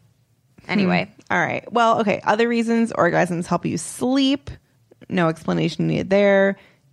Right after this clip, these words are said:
Speaker 2: You just get, you just <laughs> knock yourself out.
Speaker 1: <laughs> Yeah.
Speaker 2: Um, you're,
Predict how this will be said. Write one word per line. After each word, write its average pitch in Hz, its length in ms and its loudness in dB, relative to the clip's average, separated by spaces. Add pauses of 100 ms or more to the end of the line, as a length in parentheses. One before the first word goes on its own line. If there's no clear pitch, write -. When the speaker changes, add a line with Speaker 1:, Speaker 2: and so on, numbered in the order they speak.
(680)
Speaker 2:
You 190 120 -6
just - 160 -12
get, - 240 -4
you 196 160 2
just 196 180 -2
<laughs> - 0 -
knock 165 260 0
yourself - 400 -2
out. 180 400 4
Speaker 1:
<laughs> - 60 -6
Yeah. 294 300 0 (100)
Speaker 2:
Um, 196 680 0
you're, 262 260 0